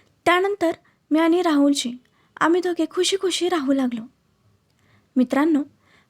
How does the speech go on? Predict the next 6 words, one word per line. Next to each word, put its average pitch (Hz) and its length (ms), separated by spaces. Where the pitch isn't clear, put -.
कथा 330 240
कशी 392 260
वाटली 370 300
कमेंटमध्ये 330 580
नक्कीच 285 340
सांगा. 247 340